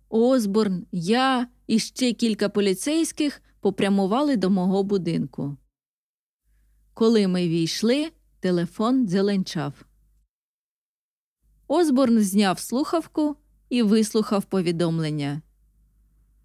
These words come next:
На обличчі його з'явилася похмура гримаса. І що далі розвивалися події цього вечора, то похмурішою вона ставала.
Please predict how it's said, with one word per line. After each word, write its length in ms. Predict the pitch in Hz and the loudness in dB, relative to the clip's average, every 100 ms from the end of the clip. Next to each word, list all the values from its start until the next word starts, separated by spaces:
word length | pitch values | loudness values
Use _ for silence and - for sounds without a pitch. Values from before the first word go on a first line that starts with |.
| _ _ | _ _
На 220 | 190 202 | -2 2
обличчі 580 | 196 180 214 269 - 240 | 2 2 2 0 -2 0
його 420 | 226 208 220 220 | 2 2 2 2
з'явилася 720 | 196 175 196 262 285 247 226 | 0 0 0 0 0 0 -2
похмура 520 | 214 202 - 202 202 196 | -2 -2 0 2 2 2
гримаса. 760 | 202 196 185 147 - - 160 - _ _ _ _ _ _ _ _ _ _ | 2 2 0 -2 -6 -8 -8 -12 _ _ _ _ _ _ _ _ _ _
І 140 | - 233 | -4 -4
що 280 | - - 269 | -4 -4 0
далі 400 | 262 247 214 185 | 2 2 2 0
розвивалися 800 | 175 170 190 190 185 175 - 165 | 0 0 0 0 0 0 -4 -4
події 440 | 185 175 190 175 | -2 -2 -2 -2
цього 340 | - 185 175 | -4 -4 -2
вечора, 640 | 160 226 302 311 294 277 269 - _ _ _ | -2 -2 -2 -2 -2 -2 -4 -10 _ _ _
то 140 | 196 | -4
похмурішою 920 | - 180 - 208 285 311 - 285 262 | -2 -4 0 0 2 0 -2 -2 0
вона 360 | 190 175 175 185 | 0 -2 -2 -4
ставала. 760 | - 180 156 156 147 147 147 | -6 -6 -4 -4 -4 -6 -8